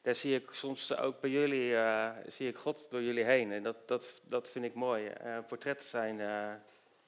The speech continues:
kunnen heel diep zijn. Dus dat, dat vind ik mooi. Dat is één. <laughs> Ja, eens even kijken. Ik zou, eh, ik zou het ook wel mooi vinden, eh,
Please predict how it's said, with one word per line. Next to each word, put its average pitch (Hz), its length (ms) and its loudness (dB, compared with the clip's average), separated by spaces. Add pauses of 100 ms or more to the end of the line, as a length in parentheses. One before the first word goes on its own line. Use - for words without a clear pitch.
(340)
kunnen 123 200 0
heel 131 160 4
diep 139 180 0
zijn. 95 340 -2 (580)
Dus - 80 -20
dat, - 180 -8 (120)
dat - 220 -8
vind 127 160 -6
ik - 60 -18
mooi. 110 260 -4 (720)
Dat 127 120 -2
is - 100 -4
één. 139 400 4 (240)
<laughs> - 460 -10 (1080)
Ja, 143 340 12
eens 123 100 8
even 139 180 2
kijken. 165 420 10
Ik 156 100 4
zou, 160 380 12
eh, 147 220 12
ik 147 80 6
zou 160 240 10
het 147 200 0
ook 160 180 6
wel 156 220 8
mooi 151 240 8
vinden, 143 280 6 (220)
eh, 123 640 6